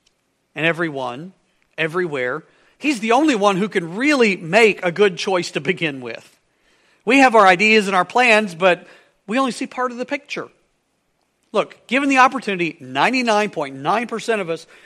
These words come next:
would choose lives of ease, comfort, and pleasure. We wouldn't go through hardship or disappointment or difficulty. We would certainly never fail a test, lose a job, be embarrassed, be betrayed. We would just coast along and cruise through life and ease into eternity on the nice boat.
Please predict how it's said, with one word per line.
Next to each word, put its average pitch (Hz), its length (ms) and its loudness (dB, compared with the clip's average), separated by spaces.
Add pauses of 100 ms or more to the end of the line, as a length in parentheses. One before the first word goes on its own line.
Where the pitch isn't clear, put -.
(120)
would 190 120 4
choose 220 300 -2
lives 202 320 4
of 170 140 0
ease, 160 720 -8
comfort, 185 400 -6
and 170 180 -8
pleasure. 170 460 -8 (560)
We 202 120 0
wouldn't 185 280 2
go 170 100 2
through 151 180 -10
hardship 214 520 0
or 147 80 -6
disappointment 202 680 -6
or 151 60 -6
difficulty. 202 640 -4
We 185 160 -4
would 147 160 -8
certainly 196 400 -2
never 165 340 2 (280)
fail 254 260 4
a 247 60 4
test, 202 400 2 (280)
lose 240 240 0
a 254 80 -4
job, 180 460 4 (300)
be 175 100 0
embarrassed, 214 640 4
be 165 140 -4
betrayed. 233 640 4
We 233 120 -6
would 202 140 -6
just 151 200 -12
coast 294 300 -2
along 247 300 2
and 185 80 -4
cruise 247 300 -6
through 240 160 -6
life 208 320 4 (180)
and 170 140 -2 (120)
ease 254 720 0
into 233 180 2
eternity 214 520 0
on 202 140 -2
the 190 40 -8
nice 185 200 -4
boat. 127 340 -10